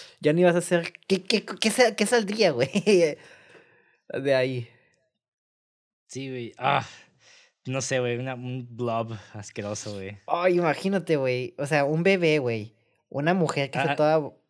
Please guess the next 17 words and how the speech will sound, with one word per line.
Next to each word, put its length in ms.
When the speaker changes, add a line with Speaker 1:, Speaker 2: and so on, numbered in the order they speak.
Speaker 1:
y 180
una 140
mosca, 320
Speaker 2:
algo 140
así, 140
Speaker 1:
ugh. 140
Speaker 2:
sí, 160
algo 180
así 180
tipo 400
Society, 500
güey, 160
pero 200
con 120
una 80
mosca, 320
güey. 180